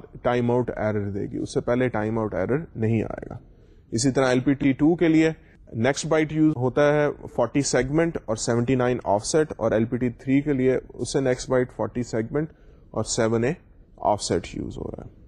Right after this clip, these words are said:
اب اگر کوشچن یہ ہے کہ اگر آپ پرنٹر کے اوپر کوئی ان پٹ آؤٹ پٹ آپریشن پرفارم کرنا چاہتے ہیں تو ان سروسز کو کس طرح سے یوز کریں گے؟ ہم نے سروسز کی ڈیٹیل دیکھ لی ہے، اب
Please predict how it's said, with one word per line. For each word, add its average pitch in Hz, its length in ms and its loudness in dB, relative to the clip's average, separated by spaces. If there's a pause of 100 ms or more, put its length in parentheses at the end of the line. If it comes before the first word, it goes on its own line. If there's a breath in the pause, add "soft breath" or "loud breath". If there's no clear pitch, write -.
(840)
اب - 120 -2 (100)
اگر 170 340 4
کوشچن 170 420 0
یہ 160 140 4
ہے 151 200 4
کہ 156 180 0
اگر 151 240 2
آپ 143 280 0
پرنٹر 131 380 2
کے 160 140 -2
اوپر 113 300 2
کوئی 113 260 -2
ان 127 100 0
پٹ 139 160 2
آؤٹ 127 200 0
پٹ 127 120 0
آپریشن 110 420 -4
پرفارم 113 380 -2
کرنا 101 280 0
چاہتے 90 280 -6
ہیں 98 100 -4 (520 soft breath)
تو 117 80 -6
ان 156 180 2
سروسز 143 520 0
کو 139 120 -6
کس - 200 -8
طرح - 160 -2
سے 104 160 -4
یوز 87 280 -4
کریں - 260 -8
گے؟ 90 60 -4
ہم 104 200 -2
نے 110 80 -2
سروسز 113 560 -2
کی 127 100 -6
ڈیٹیل 117 440 2
دیکھ 113 240 0
لی 104 120 -2
ہے، 123 60 -4 (520 soft breath)
اب 107 140 -4